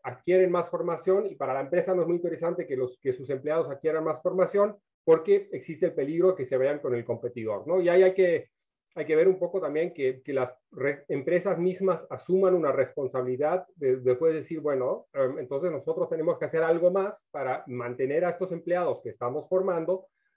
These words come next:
em, con mejores salarios, con mejores condiciones laborales, ¿no? Y entonces hay que ver cómo, em, igual el Estado también dentro de esa, o sea, de ese sistema de, eh, de cuestiones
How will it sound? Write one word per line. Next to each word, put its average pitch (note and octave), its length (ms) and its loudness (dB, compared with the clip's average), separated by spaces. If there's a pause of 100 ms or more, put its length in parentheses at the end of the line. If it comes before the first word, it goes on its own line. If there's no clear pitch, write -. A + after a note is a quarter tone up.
(120)
em, C#3 260 2 (100)
con D3 180 0
mejores D3 360 0
salarios, E3 680 0
con C#3+ 260 0
mejores C#3 340 -4
condiciones B2+ 460 -4
laborales, G#2+ 420 -8 (140)
¿no? E3 120 2
Y F3+ 60 4
entonces D3+ 260 -4
hay D3+ 100 0
que D#3+ 100 0
ver D3+ 180 0
cómo, E3+ 500 2 (320)
em, C3+ 420 0
igual C#3 260 0
el C3+ 120 2
Estado F3 580 0
también D3 480 -2
dentro D#3+ 340 0
de D3 120 0
esa, B2+ 480 -2 (160)
o D3+ 120 -6
sea, C#3 120 -2
de C3+ 100 0
ese C3 200 -4
sistema F3+ 640 2
de, C3 560 0
eh, C3 40 -2
de C3 120 0
cuestiones E3 440 -4